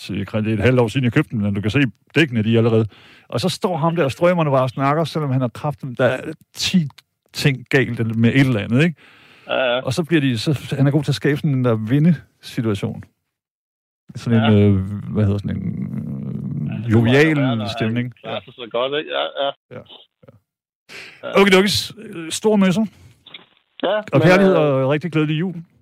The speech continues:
Speaker 2: i lige måde,
Speaker 1: Til dig og
Speaker 2: og
Speaker 1: dine.
Speaker 2: tak for snakken.
Speaker 1: Det er mig, der takker.
Speaker 2: Hej, Paul.
Speaker 1: Hej. Det var Stig, og, øh, det er klart, at Stig, enestående fyr,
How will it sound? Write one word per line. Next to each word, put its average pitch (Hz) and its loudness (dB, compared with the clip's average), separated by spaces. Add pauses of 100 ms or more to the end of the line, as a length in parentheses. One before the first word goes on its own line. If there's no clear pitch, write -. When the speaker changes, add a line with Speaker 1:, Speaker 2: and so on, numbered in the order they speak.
(160)
Speaker 2:
i 147 -16
lige 147 -4
måde, 139 -2
Speaker 1:
Til 156 0
dig 135 4
og 135 -2
Speaker 2:
og 135 -2
Speaker 1:
dine. 143 0
Speaker 2:
tak 139 -14
for 135 -14
snakken. 123 -6 (480)
Speaker 1:
Det 117 -4
er 110 4
mig, 107 4
der 131 0
takker. 101 -2 (920)
Speaker 2:
Hej, 147 -2
Paul. 147 -2 (380)
Speaker 1:
Hej. 143 6 (1300)
Det 165 2
var 160 6
Stig, 190 2 (240)
og, 139 6
øh, 127 2 (520)
det - -4
er 143 0
klart, 143 4
at 135 -2
Stig, 160 -4 (600)
enestående 117 4
fyr, 143 -2